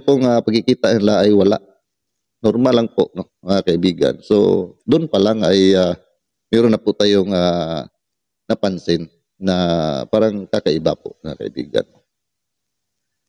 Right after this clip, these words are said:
Pero, dun nga sa sinasabi na ang pagpunta ni, ah, dating Senador Manny Pacquiao ay inimbitahan po siya ng Prime Minister ng, ah,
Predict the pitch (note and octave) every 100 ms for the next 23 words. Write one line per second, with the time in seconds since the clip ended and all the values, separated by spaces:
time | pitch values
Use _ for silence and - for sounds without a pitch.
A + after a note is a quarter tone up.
0 | _ - G3 C3+ D3 - _ _ _ _
1 | _ _ _ - G2 A2 A#2+ A#2 A2+ B2
2 | B2 D#3 C#3 G#2 A2+ A#2 G#2+ G#2+ G#2+ G#2
3 | - A#2 - F#2+ F#2+ - F#2 G2 G2+ G2+
4 | G2 F#2+ F#2+ F2+ F2 F#2+ - G2 G2+ G2
5 | F#2+ F#2 C#3 - F#2 E2+ - F2+ F#2+ E2
6 | F2+ F2 F#2 G2 - - - G2 G2+ F2
7 | F2 G2 G2+ F#2+ G2 - - F2+ - _
8 | _ _ _ - G#2+ G#2 G2+ G2+ G2+ G2+
9 | G2 G2 F#2+ F#2 F#2